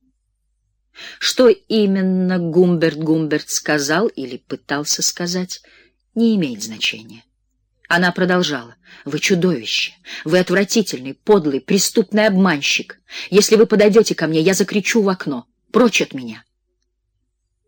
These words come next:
Тут опять, я думаю, можно пропустить то, что бормотал Г Г. «Я уеду сегодня же. Это всё ваше. Но только вам не удастся никогда больше увидеть эту негодную девчонку.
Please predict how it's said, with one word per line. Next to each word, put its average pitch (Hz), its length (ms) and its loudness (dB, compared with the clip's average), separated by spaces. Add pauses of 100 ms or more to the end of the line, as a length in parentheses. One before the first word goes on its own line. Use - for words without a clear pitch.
(120)
Тут 175 180 -2
опять, 185 340 0
я 190 120 2
думаю, 214 320 2
можно 202 260 -2
пропустить 190 580 -4
то, 123 140 -12
что - 180 -12
бормотал 123 520 -12
Г 123 160 -8
Г. 101 260 -12 (800)
«Я 170 280 0
уеду 180 240 4
сегодня 135 420 -2
же. - 160 -18 (220)
Это 185 160 0
всё - 180 0
ваше. 151 380 -4 (320)
Но 185 80 0
только 190 240 0
вам 202 180 4
не 220 80 6
удастся 185 460 2
никогда 190 360 2
больше 180 280 2
увидеть 180 320 2
эту 180 140 0
негодную 180 600 2
девчонку. 170 640 -2